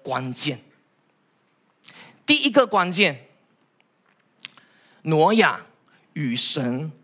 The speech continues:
同行。在整个挪亚的这个世代里面，就只有挪亚愿意跟神一起走，与神同行。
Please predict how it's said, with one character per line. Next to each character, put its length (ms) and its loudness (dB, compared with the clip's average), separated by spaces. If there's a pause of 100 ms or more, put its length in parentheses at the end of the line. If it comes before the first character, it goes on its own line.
(300)
同 500 -8 (140)
行。 560 -4 (1080)
在 160 4
整 300 2
个 140 4
挪 260 4
亚 160 4
的 80 4
这 100 -2
个 120 4
世 340 2
代 160 4
里 140 -2
面， 180 4
就 180 2
只 300 -2
有 160 4
挪 380 2
亚 200 2 (920)
愿 280 4
意 180 4
跟 340 0
神 460 -2 (380)
一 60 -4
起 240 -2
走， 200 -6 (680)
与 200 -2
神 440 0 (240)
同 400 -4
行。 460 -4